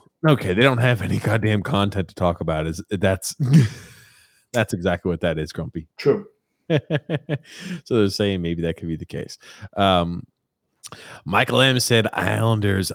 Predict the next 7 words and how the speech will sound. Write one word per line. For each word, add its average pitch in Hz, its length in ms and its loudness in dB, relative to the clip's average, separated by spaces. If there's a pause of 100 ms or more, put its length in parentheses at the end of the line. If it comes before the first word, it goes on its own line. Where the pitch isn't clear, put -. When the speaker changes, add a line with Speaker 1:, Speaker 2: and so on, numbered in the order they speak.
Speaker 1:
friends 143 500 2
and 147 220 4
family." 139 720 0 (520)
Speaker 2:
Mean 131 480 0
Mike 110 320 -4 (100)
Moisa. - 480 -12 (880)
Speaker 1:
Mean, 90 260 -12